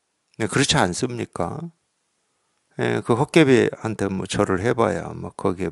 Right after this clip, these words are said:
무슨 뭐가 있는 게 아니기 때문에 자기 마음한테. 근데 이제 그런 어떤 형식이라든지 그런 상징물을 갖추었을 때, 네, 참 이 분별 세계에서는 훨씬 자기 마음이 이렇게 우러나고 이렇게 생겨나는데 도움이 돼요.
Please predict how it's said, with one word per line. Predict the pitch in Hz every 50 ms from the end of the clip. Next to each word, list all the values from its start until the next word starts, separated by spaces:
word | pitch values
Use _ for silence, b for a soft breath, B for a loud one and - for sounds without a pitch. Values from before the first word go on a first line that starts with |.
| - -
무슨 | 92 92 - _
뭐가 | 92 95 90 - 90
있는 | 85 87 92 95 98 95 92
게 | - 82
아니기 | 78 - 85 98 107 - 92 85
때문에 | - - 87 85 82 82 -
자기 | - 95 92 82 82
마음한테. | - - - - 104 110 120 117 104 90 - - - B B B B B B B B B
근데 | - 165 165 185
이제 | 170 151 156
그런 | - - - 147 165 170 170 170 160 151 139
어떤 | 131 - - 143 135 139
형식이라든지 | - 156 190 202 202 - - 190 165 160 151 135 117 - 120 117 104 104
그런 | - - 113 117 110
상징물을 | - - 175 180 180 180 175 170 160 131 117 107 98
갖추었을 | - - - - - - 165 165 160 - 160 127 104
때, | - _ - 90 87 B B B B B B B B B B B B B B B _ _
네, | 117 113 95
참 | - 139 135 123 113
이 | 110 113
분별 | - _ - 123 123 120 135 135 127 127 120 113
세계에서는 | - - 143 135 135 131 123 110 - - 104 101 104 104 92 92
훨씬 | - 160 175 180 - - 147 117
자기 | - - 113 107 104
마음이 | 92 98 95 104 117 123 120 101
이렇게 | - 95 - - 95
우러나고 | 87 90 107 117 123 151 156 139 120 107 98 92 - - - 98 95
이렇게 | - - 98
생겨나는데 | - - - 165 165 160 165 151 127 113 101 95 92 92 - 98
도움이 | - - 117 123 135 139 131 110 92 -
돼요. | - 92 90 87